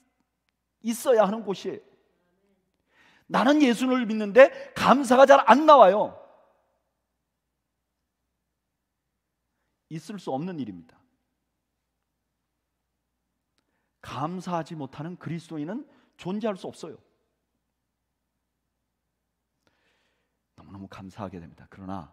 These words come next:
또 하나, 이 사실이 이렇게 중요함을 알면, 내가 구원받은 것에 대해서 너무 감사하지만 또 하나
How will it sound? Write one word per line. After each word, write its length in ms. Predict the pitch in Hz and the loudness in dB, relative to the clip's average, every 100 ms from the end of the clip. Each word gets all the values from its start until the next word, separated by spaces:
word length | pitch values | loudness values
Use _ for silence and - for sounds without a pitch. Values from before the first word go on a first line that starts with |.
| _ | _
또 80 | 123 | -18
하나, 360 | 123 113 80 _ _ _ _ _ _ _ _ _ _ - | -14 -14 -16 _ _ _ _ _ _ _ _ _ _ -20
이 120 | 214 | -18
사실이 500 | 220 - - 170 151 | -16 -18 -18 -18 -16
이렇게 260 | 123 120 131 | -16 -16 -18
중요함을 500 | - 104 107 107 104 | -18 -16 -14 -16 -16
알면, 380 | 80 87 92 - _ _ - | -20 -20 -20 -20 _ _ -12
내가 280 | 156 190 | -8 -8
구원받은 600 | 214 160 226 233 240 226 | -8 -6 -6 -4 -4 -4
것에 160 | 226 214 | -6 -4
대해서 300 | 202 185 202 | -6 -8 -12
너무 360 | 185 185 285 - | -14 -14 -16 -18
감사하지만 760 | 151 151 160 151 139 139 139 | -16 -14 -10 -10 -10 -14 -14
또 80 | 151 | -16
하나 360 | 143 139 185 | -12 -10 -12